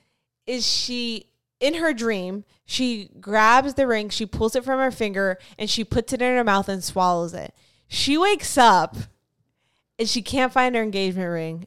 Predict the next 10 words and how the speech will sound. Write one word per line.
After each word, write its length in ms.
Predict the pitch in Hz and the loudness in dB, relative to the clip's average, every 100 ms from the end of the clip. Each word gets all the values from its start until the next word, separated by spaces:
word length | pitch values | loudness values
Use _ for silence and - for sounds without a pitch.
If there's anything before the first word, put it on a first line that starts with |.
| _ | _
and 140 | 214 | -4
she 160 | 180 233 | 0 2
remembered 640 | 233 220 226 226 233 240 | 2 4 0 2 2 2
her 180 | 226 208 | 0 -2
dream. 540 | 185 180 170 160 196 _ _ 330 | -2 -8 -8 -10 -14 _ _ -8
<laughs> 80 | 262 240 - - - - - - | -4 -6 -8 -16 -16 -18 -14 0
And 260 | 247 240 - | 0 0 -2
in 160 | 262 285 | -2 -2
her 180 | 311 | -4
sleep, 560 | 269 - 240 185 123 | -4 -6 -6 -8 -10